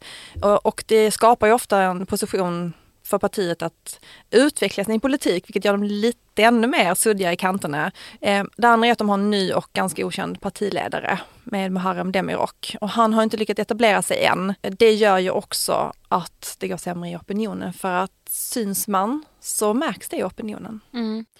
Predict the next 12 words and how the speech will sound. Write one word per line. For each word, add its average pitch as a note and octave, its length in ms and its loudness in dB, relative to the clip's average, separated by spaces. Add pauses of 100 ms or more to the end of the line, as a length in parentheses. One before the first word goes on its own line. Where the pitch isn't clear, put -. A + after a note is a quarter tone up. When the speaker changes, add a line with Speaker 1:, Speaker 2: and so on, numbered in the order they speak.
(260)
Speaker 2:
Ja, A3 140 -4
men A3 140 -2
precis. A3 240 -4
Och G3 60 -8
det G3+ 100 -4
Centern G#3 300 -2
hade G#3 260 -4
tidigare, D#3+ 460 -4
det F#3 100 -6
var F#3 140 0
ju D#3 160 -4
en D3+ 260 -6